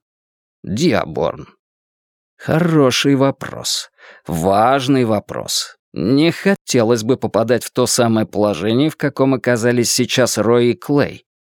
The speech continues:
Только публичного унижения им и не хватало. В салуне Диаборна не было, это точно. Джонас повернулся, оглядывая южную главную улицу в обоих направлениях.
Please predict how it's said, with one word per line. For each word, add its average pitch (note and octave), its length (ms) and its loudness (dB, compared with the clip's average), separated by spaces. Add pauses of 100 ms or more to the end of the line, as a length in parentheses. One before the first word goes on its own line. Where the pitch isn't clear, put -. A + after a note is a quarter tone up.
(360)
Только F3 460 0
публичного D#3 840 0
унижения C#3+ 840 2
им B2 420 2
и C3 60 2
не B2+ 160 2
хватало. A#2+ 800 -4 (1200)
В - 80 -10
салуне D3+ 600 4
Диаборна D#3+ 760 4
не C3+ 260 4
было, B2+ 400 0 (240)
это B2 380 0 (140)
точно. - 640 -6 (360)
Джонас A#2 420 2
повернулся, A#2+ 1000 2
оглядывая B2+ 580 2
южную B2 480 2
главную A#2 460 2
улицу C3+ 480 2
в A#2+ 100 2
обоих A2+ 460 0
направлениях. G2 960 -4